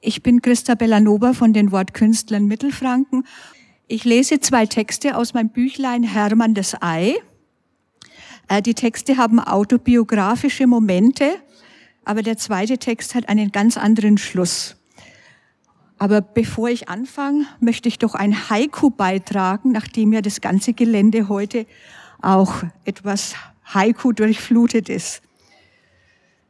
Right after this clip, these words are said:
Geld und Mietbüchlein, Kindheitserinnerungen, das Fräulein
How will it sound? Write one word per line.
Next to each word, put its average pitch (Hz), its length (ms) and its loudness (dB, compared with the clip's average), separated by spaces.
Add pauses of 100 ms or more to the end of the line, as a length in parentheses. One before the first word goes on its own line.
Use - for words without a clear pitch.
(920)
Geld 240 460 0
und 277 320 0
Mietbüchlein, 185 1120 0 (1040)
Kindheitserinnerungen, 185 1700 -2 (1300)
das 202 180 0
Fräulein 240 800 2